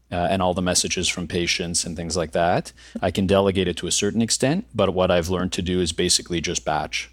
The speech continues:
And I have to set out a time which set, which is set aside in my calendar where I go through my chart inbox, and I don't open the chart otherwise. I've seen colleagues who open the medical record constantly and are constantly looking at their inbox,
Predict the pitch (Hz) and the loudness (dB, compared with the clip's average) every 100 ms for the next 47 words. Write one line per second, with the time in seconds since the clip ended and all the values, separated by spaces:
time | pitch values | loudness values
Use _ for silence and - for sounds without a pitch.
0 | - 87 87 85 87 85 - 87 80 - | -8 -6 -4 -2 -2 -2 -2 -2 0 -4
1 | - - - 101 98 101 95 95 90 92 | -12 -8 0 4 4 4 0 -2 0 -2
2 | 85 - - 90 - 101 - - 92 - | -2 0 2 0 0 -2 -2 -2 -2 2
3 | 101 98 95 95 87 95 98 87 95 85 | 2 2 2 0 0 0 -2 -2 -2 -2
4 | 87 85 90 101 - - _ 98 92 90 | -4 -4 -4 -6 -12 -20 _ 0 2 2
5 | 87 90 - 95 90 82 80 92 87 78 | 2 -2 -2 -2 0 -2 -2 -2 -2 -2
6 | 92 95 113 165 - - - - - - | -2 0 0 -2 -4 -6 -12 -20 -8 -2
7 | 92 92 101 98 101 95 95 87 - 85 | 2 4 2 2 0 2 0 0 0 0
8 | 80 - 92 87 82 82 90 82 - 95 | -2 -2 0 0 0 0 -2 0 0 0
9 | 92 - 92 92 90 82 - - - _ | 0 2 2 2 -2 -2 -4 -6 -12 _
10 | _ 117 104 104 107 101 92 90 98 95 | _ 0 2 2 2 2 0 -2 0 0
11 | 87 95 90 87 82 113 113 - 101 90 | 0 0 0 -2 -4 0 0 0 -2 -2
12 | 87 85 - 95 - 90 87 87 85 87 | -4 -4 -4 -2 -2 -2 -2 -4 -4 -4
13 | 82 87 110 123 87 82 - - | -4 -2 0 2 0 0 -4 -8